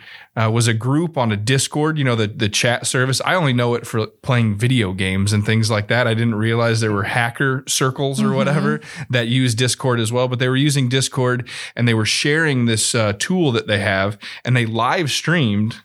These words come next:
Speaker 1: some of these attacks on the
Speaker 2: Oh,
Speaker 1: Rings.
Speaker 2: weird.
Speaker 1: Yeah. And so they, the, I, I saw a video, uh, it was a small child in a room, and the, the attacker was saying that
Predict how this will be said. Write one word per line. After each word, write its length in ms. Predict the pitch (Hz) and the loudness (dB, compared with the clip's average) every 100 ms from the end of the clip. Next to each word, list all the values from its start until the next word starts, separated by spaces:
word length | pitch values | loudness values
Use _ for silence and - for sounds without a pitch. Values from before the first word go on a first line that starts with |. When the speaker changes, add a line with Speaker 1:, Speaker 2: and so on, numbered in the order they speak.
| _ _ _ _ - | _ _ _ _ -10
Speaker 1:
some 240 | - 123 | -2 0
of 60 | 120 | 2
these 180 | 120 113 | 2 0
attacks 560 | 110 123 98 - - | -2 -2 -4 -6 -8
on 180 | - 113 | -2 2
the 80 | 107 | 2
Speaker 2:
Oh, 40 | |
Speaker 1:
Rings. 380 | 107 107 190 180 | 2 2 0 0
Speaker 2:
weird. 160 | 131 120 170 - | -2 -4 -8 -4
Speaker 1:
Yeah. 300 | 139 127 107 | 0 0 0
And 160 | 135 135 | 0 0
so 460 | - 135 131 131 - | 0 0 0 -2 -2
they, 540 | 131 123 120 117 101 _ - | 0 2 0 -2 -4 _ -6
the, 240 | 135 113 | -4 0
I, 240 | 127 131 | 0 0
I 40 | 135 | 0
saw 260 | - 135 | 2 2
a 40 | 120 | 2
video, 600 | 131 135 127 123 120 113 | 0 0 2 2 2 0
uh, 20 | |
it 120 | 101 | 0
was 140 | 110 107 | 0 2
a 60 | |
small 320 | 101 131 120 | 0 2 2
child 480 | 113 127 120 123 123 | 0 0 0 2 0
in 80 | 117 | 0
a 80 | 110 | 0
room, 340 | 113 127 127 | 0 2 2
and 140 | 117 107 | 2 2
the, 220 | 104 101 | 2 0
the 120 | 107 | 0
attacker 420 | 104 127 117 117 | 0 0 0 0
was 180 | 110 104 | 0 0
saying 260 | 113 113 113 | 2 2 2
that 200 | 107 | 0